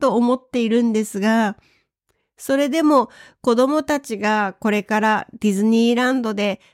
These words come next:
たくさんいい思い出を作ってくれるといいなと思いました。この日は夜七時からのパレードも見て、一日いっぱい遊びました。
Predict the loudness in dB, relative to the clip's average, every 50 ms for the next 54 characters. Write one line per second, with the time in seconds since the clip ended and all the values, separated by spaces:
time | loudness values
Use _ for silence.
0 | _ _ -10 -10 -10 -10 -10 -4 0 2 2 2 2 0 -4 -2 0 2 4 4
1 | 4 4 2 2 2 2 2 2 2 2 0 0 0 -2 -4 -6 -8 -4 -2 -2
2 | -2 -2 _ -6 -6 -4 -2 -2 -2 0 -2 -2 -4 -2 -2 0 0 0 0 0
3 | 0 0 0 0 0 0 0 -2 -2 -2 -4 -4 -4 -6 -4 0 0 2 2 2
4 | 2 0 -2 -4 -4 -6 -8 -10 -10 -10 _ _ _ _ _ _ _ _ _ _
5 | _ _ _ _ _ _ _ _ _ _ _ _ _ _ _ _ _ _ _ _
6 | _ _ _ _ _ _ _ -6 -4 -2 0 -2 -2 0 -2 0 0 2 2 2
7 | 2 0 -2 -6 _ _ _ _ -2 0 2 2 2 0 0 -2 -6 -6 -6 -6
8 | -4 -4 -4 -4 -2 0 0 2 2 2 0 0 -2 -2 -2 -2 0 2 4 4
9 | 2 2 2 0 -2 -2 0 0 0 0 -2 -2 0 0 0 0 0 -2 -8 _
10 | _ _ _ _ _ -14 -14 -10 -4 0 2 2 2 0 -2 -4 -4 -4 -4 -4
11 | -6 _ _ _ 0 2 2 2 2 2 2 2 0 0 2 0 0 -2 -2 -4
12 | -4 -6 -8 -8 -8 -8